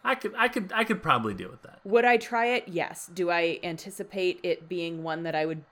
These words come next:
Speaker 2: want more of? No.
Speaker 1: Yeah. Okay. Fair. Fair. Uh, cherry cordial.
Speaker 2: I would. I love, like, the chocolate covered cherries with the cordial. So
Speaker 1: Mm-hmm.
Speaker 2: yeah.
Speaker 1: Yeah.
Speaker 2: Heck yeah. I want cherry cordial M and M's.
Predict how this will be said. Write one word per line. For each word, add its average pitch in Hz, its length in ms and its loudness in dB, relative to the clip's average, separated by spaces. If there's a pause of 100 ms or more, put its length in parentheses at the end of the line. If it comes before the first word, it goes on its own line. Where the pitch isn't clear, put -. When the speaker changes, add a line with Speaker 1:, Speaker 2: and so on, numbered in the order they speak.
(260)
Speaker 2:
want 170 320 -2 (560)
more 196 320 -2
of? 226 340 -2
No. - 300 -12 (1400)
Speaker 1:
Yeah. 139 280 0
Okay. 127 280 6
Fair. 92 380 0
Fair. 87 240 -4 (340)
Uh, 117 240 6 (160)
cherry 143 340 4
cordial. 147 840 2 (880)
Speaker 2:
I 151 100 -6
would. 156 200 -6 (420)
I 180 140 0
love, 151 560 0 (100)
like, 151 280 -6
the 131 300 -2 (220)
chocolate 170 340 -6
covered 156 460 -6
cherries 165 720 -4
with 160 120 -16
the - 60 -8
cordial. 131 340 0
So 120 180 0
Speaker 1:
Mm-hmm. 123 100 -4
Speaker 2:
yeah. 139 340 0 (580)
Speaker 1:
Yeah. 107 120 0
Speaker 2:
Heck - 140 -2
yeah. 107 260 -2
I 175 60 -4
want 240 200 -4
cherry 160 260 -2
cordial 143 360 -8
M 135 100 -10
and 131 80 -12
M's. 190 340 -8